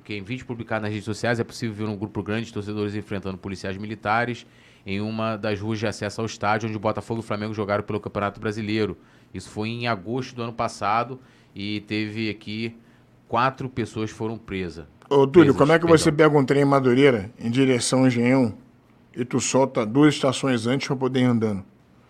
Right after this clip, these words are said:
Speaker 2: Se é só você ir até o Engenhão, como
Speaker 1: É.
Speaker 2: sempre fizemos, soltar,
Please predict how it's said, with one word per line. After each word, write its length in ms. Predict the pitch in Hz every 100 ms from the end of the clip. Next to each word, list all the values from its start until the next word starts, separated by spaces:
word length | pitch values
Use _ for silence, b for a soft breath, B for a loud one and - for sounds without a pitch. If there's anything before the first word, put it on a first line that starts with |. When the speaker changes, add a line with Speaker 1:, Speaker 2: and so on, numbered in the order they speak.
| b
Speaker 2:
Se 160 | - -
é 60 | 127
só 160 | 147
você 280 | 147 143 139
ir 20 |
até 200 | 131 127
o 60 | 135
Engenhão, 380 | 131 143 143 156 - -
como 120 | 160
Speaker 1:
É. 60 | -
Speaker 2:
sempre 320 | - 170 -
fizemos, 500 | 147 131 143 160 - b b -
soltar, 560 | - 165 123 151 165